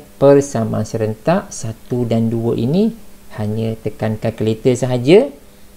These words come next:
Kita exactly akan dapat nilai, akan, ha, mendapatkan nilai A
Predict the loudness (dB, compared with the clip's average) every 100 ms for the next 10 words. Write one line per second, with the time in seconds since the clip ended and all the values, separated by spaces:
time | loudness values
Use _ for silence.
0 | -8 -4 -2 -2 -2 4 4 4 0 0
1 | -2 -6 -6 -6 -6 -6 -4 -4 -2 2
2 | 4 6 4 4 2 -2 -8 -8 -2 2
3 | 2 0 -8 -20 -20 -20 -8 0 2 2
4 | 2 2 0 -4 -2 -2 0 -2 -2 0
5 | 2